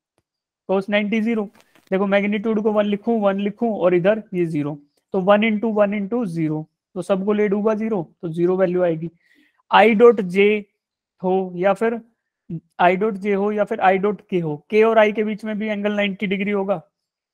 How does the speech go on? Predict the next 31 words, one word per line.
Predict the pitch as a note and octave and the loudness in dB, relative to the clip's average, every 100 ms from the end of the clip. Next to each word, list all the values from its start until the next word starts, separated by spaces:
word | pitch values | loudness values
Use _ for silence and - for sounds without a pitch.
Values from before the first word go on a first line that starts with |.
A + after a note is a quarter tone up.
| _ - | _ -6
J | E3 G3 | 0 2
और | G#3+ G#3+ | 2 2
I | G3+ G3+ | 2 0
के | G3+ | 0
बीच | G#3 G#3 | 0 0
में | G#3 | -4
नाइंटी, | G3+ G3+ F#3+ A3 _ _ - | -4 -6 -8 -12 _ _ -4
सब | - G#3 F#3+ | 0 0 0
ये | F#3+ | -2
जितने | G3+ G3+ A3 | -2 -2 -2
भी | A3+ | 0
रेड | G#3+ G3 | 2 2
वैल्यूज | G3 F#3 F3+ F3+ | 2 0 0 -2
है | F3+ | -2
ना, | F#3 D3+ | -4 0
रेड, | F3 F3 | 0 2
रेड | F3+ F3 | 0 0
में | F3+ | -2
जो | F3 | -4
लिख | E3+ D#3+ D#3 | -4 -6 -4
रहा | D3+ D3 | -2 -2
है, | - _ _ - | -4 _ _ -4
इन | G#3+ | -2
सब | G3+ G3+ G#3+ | 2 2 2
के | A3+ | 2
बीच | G3 G#3+ | 0 0
में | G#3 | 0
एंगल | F#3+ F#3+ F#3 | 2 2 2
होगा | E3+ G3+ | 2 2
नाइंटी | E3+ D3 D#3 | 0 -2 -4
डिग्री | D3+ E3 A3 | -4 -4 -6